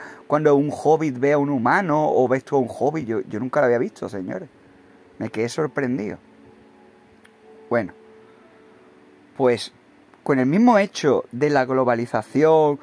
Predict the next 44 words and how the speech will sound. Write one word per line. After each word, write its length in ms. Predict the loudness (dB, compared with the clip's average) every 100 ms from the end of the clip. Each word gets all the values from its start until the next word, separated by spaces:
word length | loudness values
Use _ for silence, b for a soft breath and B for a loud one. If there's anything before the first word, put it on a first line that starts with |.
| B B -4
de 160 | -4
que 160 | 0 -2
todo 320 | 0 2 2
se 160 | 0 0
vaya, 480 | 2 2 2 2 -2 b b b _ -6
la 220 | -2 -2
gente 500 | -2 -4 -4 -2 -2
mezclando 680 | -2 -4 -2 0 0 -2
de 80 | -2
un 120 | -2
país 220 | -2 0 2
a 100 | 2
otro, 360 | 0 0 -2
que 120 | -2
ya 100 | -2
hay 60 | -2
más 180 | -2 -2
liber-, 280 | -2 -2 -2
cada 180 | 0
vez 100 | 0
más 140 | 0 -2
libertad 420 | -2 -2 0 0
y 80 | 0
todas 140 | -4
esas 100 | -8
cosas, 320 | -4 -2 -4 -6 B B 2
en 220 | 2 4
el 180 | 2 0
cine 540 | -2 0 4 4 2
pasó 500 | 0 -2 -2 -2 0
lo 120 | 0
mismo. 380 | -2 -4 -8 -10 -14 B B B -2
Ya 200 | 2 4
en 60 |
una 160 | 4 2
película 400 | 2 0 2 2
del 120 | 2
dos 140 | 0 0
mil 200 | -2 -4
cinco, 540 | -4 -4 -4 -2 -2
del 160 | -2 -4
dos 100 | -6
mil 320 | -6 -8 -4
diez, 300 | 0 0